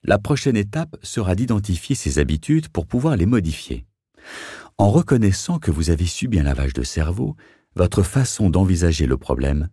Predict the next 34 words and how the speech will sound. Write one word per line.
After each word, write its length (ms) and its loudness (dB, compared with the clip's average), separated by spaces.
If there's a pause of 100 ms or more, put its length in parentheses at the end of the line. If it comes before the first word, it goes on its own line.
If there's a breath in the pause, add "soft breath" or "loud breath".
changera 500 -2
du 200 -6
tout 300 -8
au 60 -6
tout. 260 -10 (760)
Pour 140 0
la 100 2
première 380 2
fois, 320 -4 (160)
vous 180 0
allez 140 2
comprendre 640 -2
que 80 -4
vos 240 0
insomnies 460 2
ne 60 0
sont 180 -4
pas 120 0
une 200 -2
tare 220 0
avec 220 -4
laquelle 300 0
vous 160 -4
êtes 160 -6
né. 240 -6 (680 loud breath)
Le 120 4
sentiment 540 2
d'impuissance 800 -2
et 80 4
la 140 2
résignation 760 2 (240)
disparaîtront 760 -2
tout 180 0
naturellement. 680 0